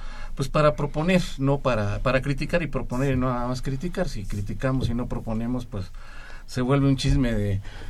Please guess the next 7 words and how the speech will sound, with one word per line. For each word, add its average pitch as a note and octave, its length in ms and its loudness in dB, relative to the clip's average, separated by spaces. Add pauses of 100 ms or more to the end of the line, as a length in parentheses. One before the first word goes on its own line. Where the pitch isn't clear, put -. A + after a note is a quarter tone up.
(160)
de A#2 120 0
lavadero, B2+ 640 6
¿no? C3+ 220 2
De, G#2+ 300 0
de, G#2 240 -6
de A2+ 280 -6
vecindad. A#2+ 480 0